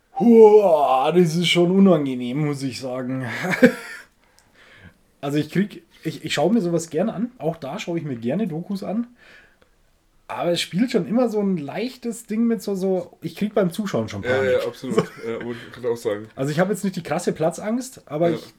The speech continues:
Speaker 1: aber das ist mir echt, boah, das ist zu heftig.
Speaker 2: Da, da gibt's, ähm, ich mein, ist ja letztendlich das Gleiche, aber das geht ja auch beim Tauchen.
Speaker 1: Mhm.
Speaker 2: So in Höhlen
Speaker 1: Ja, ja.
Speaker 2: reintauchen.
Speaker 1: Wow.
Speaker 2: Und wenn du da das erste Mal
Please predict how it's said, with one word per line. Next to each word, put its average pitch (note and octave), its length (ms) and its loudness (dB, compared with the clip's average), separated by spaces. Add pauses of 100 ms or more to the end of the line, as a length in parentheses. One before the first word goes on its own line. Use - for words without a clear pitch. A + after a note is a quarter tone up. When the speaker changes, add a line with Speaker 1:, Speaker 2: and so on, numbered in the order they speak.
Speaker 1:
aber D#3 220 -8
das E3+ 200 -8
ist G3 180 -8
mir G#3 140 -2
echt, - 340 -14
boah, - 140 -18
das A#2+ 120 -16
ist - 100 -20
zu D#3+ 120 -6
heftig. A2 440 -14
Speaker 2:
Da, G2+ 140 -8
da A2+ 280 -6
gibt's, C3+ 420 -8
ähm, B2 500 -4 (880)
ich B2+ 160 -6
mein, B2+ 180 -4
ist C#3+ 100 -8
ja C3 60 0
letztendlich A#2+ 500 -6
das A#2 120 -14
Gleiche, C3 500 -6
aber A#2 220 -4 (140)
das A#2 140 -14
geht C3 160 -8
ja A#2+ 60 0
auch G#2+ 80 -4
beim G#2+ 200 -8
Tauchen. A2+ 380 -6 (200)
Speaker 1:
Mhm. B2 260 -8
Speaker 2:
So A2+ 220 -10
in B2+ 160 -8
Höhlen B2+ 400 -6
Speaker 1:
Ja, G#2 180 -4
ja. B2 80 0 (160)
Speaker 2:
reintauchen. G#2 340 -4
Speaker 1:
Wow. G2 120 -8
Speaker 2:
Und G2+ 60 -8
wenn A#2 120 0
du A#2+ 100 -6
da A#2 160 0
das A#2 140 -6
erste C3 340 -6
Mal B2 360 -6